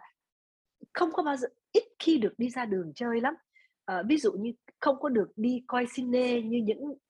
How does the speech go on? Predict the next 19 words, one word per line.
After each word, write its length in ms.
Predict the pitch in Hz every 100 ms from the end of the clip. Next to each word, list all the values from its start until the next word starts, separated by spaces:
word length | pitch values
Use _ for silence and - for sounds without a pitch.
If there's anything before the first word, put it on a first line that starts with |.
| _ -
gia 180 | 226 226
đình 200 | 175 151
thường 220 | 190 160
khác. 240 | - 254 311 _ - _ -
Cine 260 | 294 262 247
là 100 | 180
mang 220 | 208 220
vào 100 | 185
nhà 260 | 175 175 160
chiếu, 240 | - 202 269
tại 100 | - 226
lúc 100 | 247
đó 100 | 254
nhà 220 | 233 170 160 - -
ở 220 | 160 143
trong, 280 | - 208 214 - - - _
ờ, 100 | 175 165
gọi 180 | 180 160
là 220 | 170